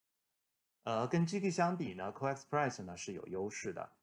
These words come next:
首先呢，它有一个简单的封包结构，还可以认为它就是一种P two P的传输，所以它的稳定性和出发的可靠性呢是远远的高于G K E的。第二个呢，它支持链路聚合。如果我们在，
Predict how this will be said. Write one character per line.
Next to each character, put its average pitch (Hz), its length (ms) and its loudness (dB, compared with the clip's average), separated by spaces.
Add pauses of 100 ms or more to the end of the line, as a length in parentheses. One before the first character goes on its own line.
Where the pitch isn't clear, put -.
(160)
首 107 200 -2
先 151 220 -2
呢， 139 100 2
它 123 180 -2
有 104 140 0
一 92 100 -4
个 113 100 -2
简 90 260 -6
单 104 160 -4
的 104 60 -8
封 107 180 -10
包 101 180 -4
结 - 220 -14
构， 90 240 -8 (300)
还 123 240 -2
可 139 300 -2
以 165 80 2
认 107 180 0
为 95 100 -4
它 101 140 -8
就 104 140 -6
是 101 120 -12
一 92 80 -8
种 85 160 -14
P 101 140 -14
two 113 120 -12
P 117 120 -6
的 - 100 -12
传 - 240 -18
输， 90 200 -12
所 - 160 -2
以 123 40 2
它 120 120 -4
的 113 100 -2
稳 95 200 -6
定 117 200 -4
性 113 320 -4 (240)
和 90 80 -12
出 - 140 -8
发 113 120 0
的 107 60 -6
可 85 140 -12
靠 98 200 -8
性 98 240 -8
呢 85 120 -10
是 82 200 -10 (380)
远 104 160 -2
远 107 100 0
的 92 80 -6
高 87 200 -2
于 - 20 -4
G 85 160 -14
K 90 80 -8
E 90 160 -8
的。 - 180 -14 (840)
第 180 120 4
二 190 160 6
个 127 100 2
呢， 107 100 0
它 107 120 -2
支 127 160 0
持 117 160 -4
链 127 160 4
路 107 140 -2
聚 101 220 -6
合。 - 320 -10 (840)
如 139 160 2
果 143 140 6
我 107 80 4
们 107 200 -2
在， 113 440 2